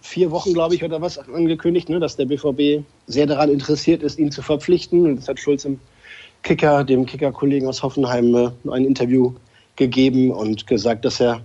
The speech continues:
ja, sich gut vorstellen kann, zu einem Top-Club zu wechseln, dass er in seinem Alter jetzt mal sehen muss, ne, was denn der nächste Karriereschritt ist als Nationalspieler und ob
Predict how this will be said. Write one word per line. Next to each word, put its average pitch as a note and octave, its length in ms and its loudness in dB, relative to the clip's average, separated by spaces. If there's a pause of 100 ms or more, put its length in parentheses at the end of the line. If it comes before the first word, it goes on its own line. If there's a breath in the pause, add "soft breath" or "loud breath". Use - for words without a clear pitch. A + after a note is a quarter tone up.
ja, F#3 160 2
sich - 160 -12
gut F3 140 0
vorstellen D#3+ 400 2
kann, D3 180 0
zu - 80 -4
einem C3+ 160 2
Top-Club D#3+ 440 -4
zu D#3+ 140 -2
wechseln, E3+ 540 -2 (380 loud breath)
dass B2+ 200 -4
er C3+ 100 2
in B2+ 120 0
seinem C3+ 220 0
Alter C#3 240 0
jetzt C3 180 -2
mal C3+ 160 2
sehen C3+ 220 2
muss, C3+ 180 -2
ne, D#3+ 140 0
was C#3 160 -4
denn C3+ 80 2
der B2+ 100 2
nächste B2 240 -2
Karriereschritt C3+ 720 0
ist C#3+ 160 -2
als A#2+ 180 -12
Nationalspieler C3+ 960 -2
und A2 200 -14
ob G#2 100 -16